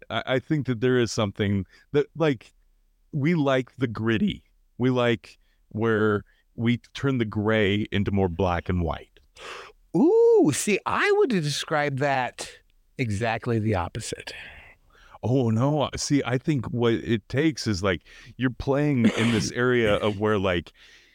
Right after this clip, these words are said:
Speaker 1: you may have to sacrifice some morals or, um, beliefs in order for justice to be
Speaker 2: <coughs>
Speaker 1: done, or you can take a hard line and it's either good or bad and make that the truth.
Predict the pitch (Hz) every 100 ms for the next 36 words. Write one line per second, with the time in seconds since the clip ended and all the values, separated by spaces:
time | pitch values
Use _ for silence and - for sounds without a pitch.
0 | _ - 120 139 139 135 117 123 123 -
1 | - 127 113 107 101 - 135 123 120 -
2 | 113 107 - - 127 113 107 107 117 117
3 | 107 98 - - - 113 113 104 98 _
4 | _ - 107 92 87 87 87 113 104 120
5 | 120 - - - _ - 110 120 120 117
6 | 104 - 107 107 - 123 107 120 - 107
7 | - 98 92 82 131 127 107 - _ 139
8 | 160 151 131 135 123 127 113 110 90 -
9 | - 151 151 120 98 87 95 - - -
10 | 113 107 - 110 104 98 101 - 139 127
11 | 117 - 104 87 107 104 101 - 104 98
12 | 95 92 110 101 87 - _ _ _ _
13 | - 101 98 - -